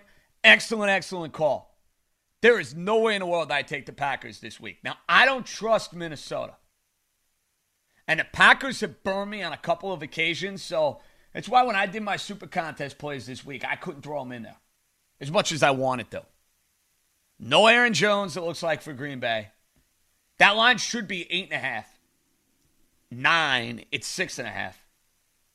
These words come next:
Vikings off a bye, and Vikings played 'em earlier in the year.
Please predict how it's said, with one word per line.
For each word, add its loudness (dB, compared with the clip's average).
Vikings 2
off 2
a -4
bye, 0
and 4
Vikings 0
played -2
'em -6
earlier -4
in -10
the -10
year. -10